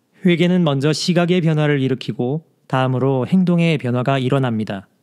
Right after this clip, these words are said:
나의 사소한 습관이나 대인관계, 심지어 시간이나 돈을 쓰는 방식까지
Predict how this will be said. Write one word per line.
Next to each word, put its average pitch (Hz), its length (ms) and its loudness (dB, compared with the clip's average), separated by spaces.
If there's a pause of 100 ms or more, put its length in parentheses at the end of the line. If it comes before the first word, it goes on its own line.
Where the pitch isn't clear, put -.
(220)
나의 139 300 0
사소한 175 640 0
습관이나 147 760 0
대인관계, 120 880 -2 (420)
심지어 151 480 0 (340)
시간이나 180 600 2
돈을 175 340 0
쓰는 170 380 0
방식까지 131 800 -2